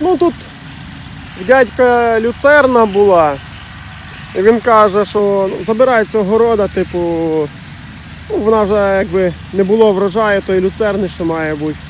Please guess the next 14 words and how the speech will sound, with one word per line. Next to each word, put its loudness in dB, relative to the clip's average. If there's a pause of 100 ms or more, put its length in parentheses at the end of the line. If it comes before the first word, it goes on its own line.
(280)
Та -6
каже, 0 (420)
забирай, 4
коротше, -4
бери, 0
роби, 0
що -12
хочеш. -2 (1900)
То 4
ми 8
з -10
татом 0
прийняли 2
рішення. -2